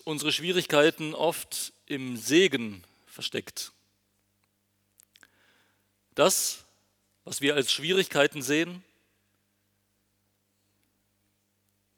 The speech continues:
das ist in Wirklichkeit der Segen. Und unser Reichtum in Deutschland stellt uns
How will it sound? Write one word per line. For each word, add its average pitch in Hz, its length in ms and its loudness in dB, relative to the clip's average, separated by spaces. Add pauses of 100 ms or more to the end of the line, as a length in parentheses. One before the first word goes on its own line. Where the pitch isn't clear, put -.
(840)
das 147 160 -6
ist 165 120 -4
in 143 140 -4
Wirklichkeit 139 840 -2 (280)
der 113 100 -6
Segen. 113 480 -2 (1300)
Und - 280 -18 (100)
unser 120 260 -6
Reichtum 156 380 0
in 135 80 -6
Deutschland 147 640 -2 (380)
stellt 139 320 0
uns 131 420 -8